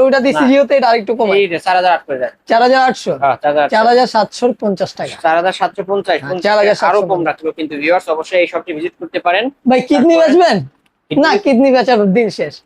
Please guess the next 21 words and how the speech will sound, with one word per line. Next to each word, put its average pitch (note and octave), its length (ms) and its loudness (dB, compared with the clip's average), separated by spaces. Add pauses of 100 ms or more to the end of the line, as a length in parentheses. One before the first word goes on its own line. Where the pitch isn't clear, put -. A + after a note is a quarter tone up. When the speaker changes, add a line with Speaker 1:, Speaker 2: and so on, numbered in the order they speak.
(160)
Speaker 2:
দিন F3+ 140 -2
শেষ? D#3+ 260 -2 (340)
Speaker 1:
IPhone F4 440 0
নিয়ে G3+ 160 2
আসছি - 220 -8
তো D#3+ 100 0
ভাই। D#3 200 0
Speaker 2:
iPhone? F3 280 -2 (200)
Speaker 1:
হ্যাঁ, D#3+ 160 -6 (180)
iPhone C4+ 260 0
আর B3+ 80 2
কিডনি C4 340 2
ইচ্ছে C#4 240 0
কিনা C4+ 180 2
লাগবো B3+ 220 0
না, B3+ 100 0 (160)
ক্যামেরা A3 240 0
Speaker 2:
হুম। G#3 100 0
Speaker 1:
দেখেন A#3 260 0
না, C#3+ 60 -12 (360)
ফেস A3 140 0